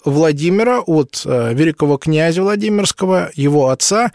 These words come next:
и которые привёл Андрей Ярославич. Очевидно, в общем, без этих войск не удалось бы, а,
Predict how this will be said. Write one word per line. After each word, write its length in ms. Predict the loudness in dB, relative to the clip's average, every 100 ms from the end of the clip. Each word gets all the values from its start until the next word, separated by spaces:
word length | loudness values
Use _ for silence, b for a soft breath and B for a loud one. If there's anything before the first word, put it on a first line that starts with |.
| B
и 100 | -6
которые 400 | -4 -2 0 0
привёл 440 | 0 0 2 0 0
Андрей 400 | -2 0 2 0
Ярославич. 680 | -2 -4 -2 -2 0 -2 -6
Очевидно, 560 | -4 0 0 0 0 0
в 60 |
общем, 340 | 0 -2 -2 0
без 180 | 2 2
этих 320 | 0 -2 0
войск 340 | 0 0 -4 B B B
не 120 | 0
удалось 440 | 2 4 4 2 0
бы, 220 | -2 -8 B B B B B
а, 360 | -2 0 0 0